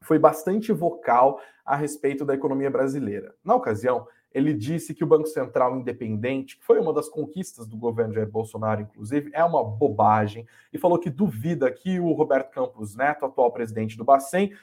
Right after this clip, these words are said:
seja mais independente do que foi Henrique Meirelles, que comandou o Banco Central durante os dois primeiros mandatos de Lula, lá entre dois mil e dois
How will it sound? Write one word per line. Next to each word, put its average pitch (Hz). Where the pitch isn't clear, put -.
seja 160
mais 156
independente 151
do 143
que 165
foi 135
Henrique 143
Meirelles, 135
que 175
comandou 143
o 139
Banco 135
Central 127
durante 139
os 135
dois 131
primeiros 123
mandatos 110
de 131
Lula, 120
lá 113
entre 123
dois 117
mil 120
e 107
dois 110